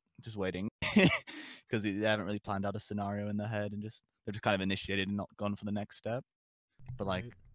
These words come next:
Speaker 1: and then we just, like, integrate them into groups. I, I used to like bringing mentees into groups 'cause it gives, like, a more realistic scenario of what hostile R P is, other than just initiating, 'cause there's a lot more to it.
Speaker 2: So, I think I noticed before we switched over to Nihheim, 'cause I had started getting really more comfortable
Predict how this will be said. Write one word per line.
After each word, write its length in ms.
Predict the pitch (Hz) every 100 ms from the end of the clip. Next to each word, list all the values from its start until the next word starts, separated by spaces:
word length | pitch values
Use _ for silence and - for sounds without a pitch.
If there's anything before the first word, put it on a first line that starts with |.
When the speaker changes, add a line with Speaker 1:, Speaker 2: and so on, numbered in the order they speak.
| -
Speaker 1:
and 80 | 104
then 80 | 107
we 80 |
just, 180 | 104 107
like, 140 | 95 95
integrate 340 | 101 - 87
them 120 | 82 90
into 140 | 98
groups. 580 | - 85 90 - - - -
I, 140 | 120
I 60 | 113
used 100 | 131
to 60 | 123
like 140 | 104
bringing 180 | 95 92
mentees 300 | 90 - 92
into 140 | 92
groups 340 | 90 90 87 -
'cause 160 | -
it 60 | 87
gives, 200 | 92 -
like, 220 | 87 - - - _ - _ - - _
a 40 | 120
more 180 | 104
realistic 540 | 90 95 87 - 98 -
scenario 340 | 92 87 87
of 60 | 90
what 100 | -
hostile 320 | 98 - 92
R 100 | 90
P 360 | - 87 90 107
is, 380 | - 98 104 - - -
other 120 | 92
than 120 | 87 87
just 180 | -
initiating, 520 | - 95 - 98 95 101 - - -
'cause 380 | - - - 98
there's 20 | 95
a 60 |
lot 140 | 95 90
more 120 | 98
to 180 | - 101
it. 100 | - - -
Speaker 2:
So, 340 | - 151 143
I 60 | 135
think 180 | 160 160
I 60 |
noticed 500 | 135 131 127 127 -
before 340 | - - 139 120
we 100 | 120
switched 240 | 143 123
over 160 | 123 113
to 40 |
Nihheim, 560 | 113 127 135 143 143 143 -
'cause 400 | - 104 - -
I 100 | 151
had 300 | 131 123 151
started 200 | - 131
getting 200 | 127 120
really 160 | 120 127
more 160 | 120 113
comfortable 600 | 120 120 147 131 123